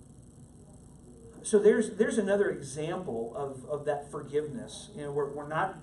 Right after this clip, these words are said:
not exacting justice here. Uh, we're not penalizing somebody. Um, and then on the, the backside of that, should Jim repent, there should be the biggest celebration ever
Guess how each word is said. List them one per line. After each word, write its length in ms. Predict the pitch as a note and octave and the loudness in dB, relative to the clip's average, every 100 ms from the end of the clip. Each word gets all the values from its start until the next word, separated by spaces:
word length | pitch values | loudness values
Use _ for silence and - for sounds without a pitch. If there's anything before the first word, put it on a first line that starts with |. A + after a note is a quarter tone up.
| - - | -16 -6
not 140 | D3 D#3+ | -4 -2
exacting 600 | F3+ F#3+ A3 G#3+ G#3+ - - - - - | 0 0 2 0 0 -6 -16 -18 -18 -10
justice 600 | D#3 A#3 - - - - - | 4 4 4 -4 -8 -10 -10
here. 320 | A#2 C3 - - C3 | -8 -8 -10 -16 -14
Uh, 100 | C#3 | -12
we're 120 | C3+ | -8
not 260 | C3+ B2+ - - - - - | -6 -6 -8 -16 -20 -20 -6
penalizing 500 | G#3 F#3 - A#2 A2+ | -4 -4 -4 -8 -10
somebody. 360 | - A2 G#2+ G#2 - - - - - - - | -10 -10 -10 -14 -16 -20 -20 -20 -20 -20 -14
Um, 360 | D3 C#3 B2 - - - - - - - | -12 -10 -10 -12 -16 -20 -20 -20 -20 -10
and 140 | F#3+ F3 | -2 6
then 120 | A3 | 6
on 180 | C4 F3+ | 6 2
the, 240 | D3+ C#3+ - - - | 2 2 -4 -12 -12
the 80 | |
backside 640 | A#2+ D#3 G#3 B3+ - A#3 D#3 | 0 4 4 2 -2 0 0
of 140 | A#2+ | -4
that, 300 | A#2+ A#2+ A#2+ - | -6 -8 -10 -12
should 600 | - - A#3 D4+ E4+ F3 | -10 -8 -4 -4 -4 -6
Jim 420 | D3+ D#3 C#3 C3+ | -6 -8 -8 -8
repent, 440 | B2+ B2 - A2 A2 - - - - - G3+ | -8 -10 -10 -12 -12 -18 -20 -20 -20 -2 4
there 200 | A3+ - | 4 4
should 280 | - F3 | -4 -6
be 120 | F#3+ F#3 | -4 -2
the 140 | D#3+ | -2
biggest 580 | C#3+ F#3+ F#3+ A3 G3+ - | -4 2 2 2 -4 -2
celebration 800 | F#3+ F3+ E3 E3 E3+ E3+ D3+ C#3 D#3 | 0 0 -4 -6 -8 -8 -8 -8 -6
ever 420 | F#3 D3 G#2 | -6 -6 -10